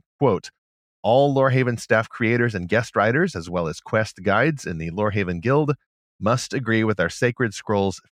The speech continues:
faith statement. Christian authors whose novels we list or review may choose to affirm any comparable Orthodox faith statement,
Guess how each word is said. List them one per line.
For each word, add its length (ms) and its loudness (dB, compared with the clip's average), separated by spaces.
faith 240 -2
statement. 640 -4
Christian 440 -4
authors 500 0
whose 280 -4
novels 460 0
we 100 -2
list 420 -2
or 140 0
review 480 0
may 160 -2
choose 360 -4
to 140 -2
affirm 500 -2
any 340 -2
comparable 560 0
Orthodox 560 -4
faith 240 -2
statement, 480 -4